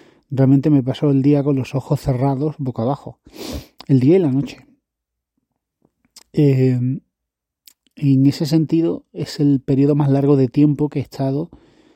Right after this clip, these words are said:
eh, inactivo. Y lo que son las cosas de la vida, ¿no? Pensando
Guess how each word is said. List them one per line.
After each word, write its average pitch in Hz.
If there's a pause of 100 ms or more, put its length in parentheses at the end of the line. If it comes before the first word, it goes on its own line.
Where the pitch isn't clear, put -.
(1300)
eh, 123 (720)
inactivo. 139 (1600)
Y 151
lo 147
que 139
son 226
las 208
cosas 190
de 143
la 131
vida, 165
¿no? 156 (480)
Pensando 202